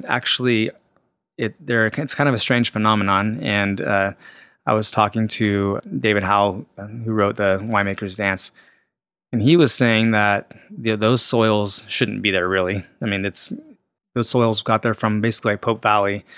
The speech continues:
because of the Ice Age. Uh, not that the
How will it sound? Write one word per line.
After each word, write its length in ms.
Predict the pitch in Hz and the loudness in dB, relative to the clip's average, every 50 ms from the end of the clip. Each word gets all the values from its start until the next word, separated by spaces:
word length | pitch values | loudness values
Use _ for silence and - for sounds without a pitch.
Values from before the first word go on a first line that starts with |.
| - - - - _ _ _ _ _ _ | -20 -20 -20 -20 _ _ _ _ _ _
because 520 | 120 110 - - 117 110 110 110 107 104 - | -4 -2 0 2 2 4 4 2 2 -2 -4
of 460 | - 127 113 104 104 104 101 98 98 95 - - | -2 0 2 4 4 4 2 0 -6 -12 -16 -10
the 120 | - 117 127 | -6 -4 0
Ice 260 | - 190 - - - | 0 0 0 0 -2
Age. 380 | 104 101 98 101 104 - - - - _ - | -4 -4 -4 -4 -4 -6 -8 -8 -14 _ -6
Uh, 120 | 120 107 107 | -4 -4 0
not 240 | 107 113 117 110 | 2 2 2 2
that 160 | - 107 - - | 0 -2 -6 -4
the 400 | - 107 107 104 104 101 98 | -4 -2 0 0 -2 -2 -4